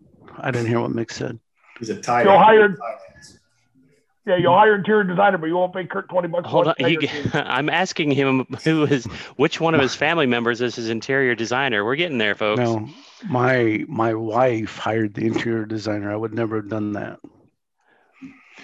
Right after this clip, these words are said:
Speaker 2: So
Speaker 1: But
Speaker 2: we
Speaker 4: Wait a
Speaker 2: didn't tell
Speaker 4: second.
Speaker 2: her to do,
Speaker 4: You
Speaker 2: to
Speaker 4: don't
Speaker 2: get in that
Speaker 1: So
Speaker 4: <laughs> So
Speaker 1: it's
Speaker 4: your wife is a big spender. So we need to,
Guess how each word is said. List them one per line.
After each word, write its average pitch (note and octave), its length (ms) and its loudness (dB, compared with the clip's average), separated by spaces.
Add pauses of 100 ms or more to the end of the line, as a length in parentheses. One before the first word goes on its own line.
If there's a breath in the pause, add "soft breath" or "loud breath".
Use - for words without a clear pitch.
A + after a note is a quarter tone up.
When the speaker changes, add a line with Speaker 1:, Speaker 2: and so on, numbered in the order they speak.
Speaker 2:
So C3 140 0
Speaker 1:
But - 80 6
Speaker 2:
we C#3+ 60 8
Speaker 4:
Wait D3+ 100 6
a - 80 6
Speaker 2:
didn't B2 100 -2
tell G#2+ 140 0 (100)
Speaker 4:
second. - 140 0
Speaker 2:
her D#3 480 2
to A#2+ 100 -14
do, A2+ 100 -6
Speaker 4:
You G#2 200 -6
Speaker 2:
to A#2 80 -4
Speaker 4:
don't A#2+ 180 0
Speaker 2:
get G2+ 220 -8
in G#2 120 -20
that - 1500 -10 (140)
Speaker 1:
So D#3+ 360 4
Speaker 4:
<laughs> - 40 -14
So - 300 2
Speaker 1:
it's C#3 100 4
Speaker 4:
your C#3+ 120 2
wife F3 400 0
is C#3+ 160 -2
a A#2+ 60 -4
big B2+ 220 -2
spender. C3+ 420 -2
So A2 360 -2
we A#2+ 180 -2
need D3+ 180 -2
to, A2+ 80 -6